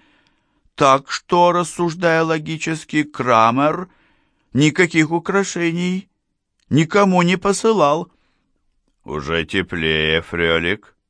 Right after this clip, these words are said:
Крамер никому не посылал никаких украшений.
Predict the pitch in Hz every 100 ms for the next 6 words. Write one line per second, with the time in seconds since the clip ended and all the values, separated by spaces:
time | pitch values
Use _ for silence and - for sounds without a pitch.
0 | _ _ _ _ _ - - - 95 90
1 | 85 90 95 98 98 104 95 117 120 113
2 | 113 101 98 - 87 - 78 78 95 127
3 | 151 147 - 98 80 82 85 101 110 113
4 | 110 65 50 50 50 -